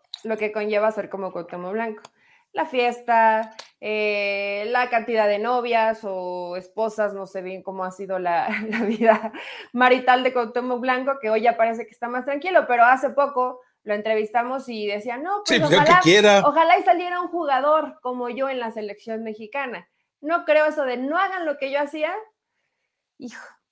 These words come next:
Speaker 1: me parece que no es algo que constantemente diga Cuauhtémoc
Speaker 2: Nadie lo va a
Speaker 1: Blanco.
Speaker 2: creer.
Speaker 1: No. <laughs>
Speaker 2: Nadie le puede creer
Speaker 1: No
Speaker 2: eso,
Speaker 1: le
Speaker 2: ¿no?
Speaker 1: vamos a creer.
Speaker 2: Pero bueno,
Speaker 1: Aquí ya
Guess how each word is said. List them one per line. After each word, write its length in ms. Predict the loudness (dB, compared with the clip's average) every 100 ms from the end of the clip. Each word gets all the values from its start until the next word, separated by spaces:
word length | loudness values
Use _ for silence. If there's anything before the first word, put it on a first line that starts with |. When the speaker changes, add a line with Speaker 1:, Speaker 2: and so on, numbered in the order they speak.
| _ _
Speaker 1:
me 120 | -10
parece 400 | -4 -4 -4 -6
que 100 | -4
no 100 | -2
es 120 | 0
algo 240 | 0 0 -2
que 140 | -4
constantemente 680 | -8 -4 -4 -4 -6 -4 -4
diga 220 | -2 -4
Cuauhtémoc 280 | -4 -6 2
Speaker 2:
Nadie 200 | 6 8
lo 80 | 6
va 80 | 6
a 20 |
Speaker 1:
Blanco. 120 | 6
Speaker 2:
creer. 260 | 8 8 6
Speaker 1:
No. 260 | -2 -4 -10
<laughs> 560 | -8 -2 -4 -2 -4
Speaker 2:
Nadie 340 | 4 4 6 4
le 120 | 4
puede 280 | 4 4 4
creer 300 | 2 2 2
Speaker 1:
No 160 | 2
Speaker 2:
eso, 100 | 2
Speaker 1:
le 60 | 2
Speaker 2:
¿no? 120 | 2
Speaker 1:
vamos 160 | 0 -4
a 80 | -4
creer. 160 | 2
Speaker 2:
Pero 160 | 4 6
bueno, 280 | 6 4 2
Speaker 1:
Aquí 180 | -2
ya 100 | 4